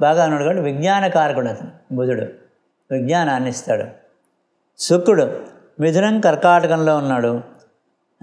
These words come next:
ఏడు, ఎనిమిది స్థానాల్లో సంచరిస్తూ ఉన్నాడు, అంతగా అనుకూలత ఉండదు. అందుకని ఇందాక భార్యాభర్తల మధ్య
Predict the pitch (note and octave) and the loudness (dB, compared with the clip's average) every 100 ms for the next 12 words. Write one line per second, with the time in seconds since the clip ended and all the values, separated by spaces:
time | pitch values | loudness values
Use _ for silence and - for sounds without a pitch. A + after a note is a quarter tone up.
0 | - E3+ - C#3+ G2+ - _ _ _ _ | -8 -6 -4 -6 -6 -16 _ _ _ _
1 | _ _ - D#3 F#3+ G#3+ G#3+ F3+ F#3+ G3 | _ _ 0 2 4 4 4 2 2 0
2 | F#3 F#3 F3 F3 E3+ E3+ D#3+ D3+ D3+ D3+ | 0 2 2 2 0 0 0 -2 -2 -4
3 | - D3 C3+ B2+ A#2+ A#2 A#2+ - _ _ | -2 -2 0 0 0 0 -4 -14 _ _
4 | A2 C3 D3+ D3+ C#3 B2+ C3 C#3 C3 C3 | -6 -4 0 2 2 0 -2 0 0 0
5 | B2 A#2 A2 - - C3 D3+ D3+ D3 D3 | -2 -2 -4 -6 -6 -4 -2 -2 0 0
6 | C#3+ B2 - - - C3 C#3 C#3 D3 D3 | 2 -2 -4 -18 -12 -2 0 2 2 2
7 | C#3 C3+ D3+ C#3 C3+ B2 C3+ | 0 -2 -2 -2 -2 0 0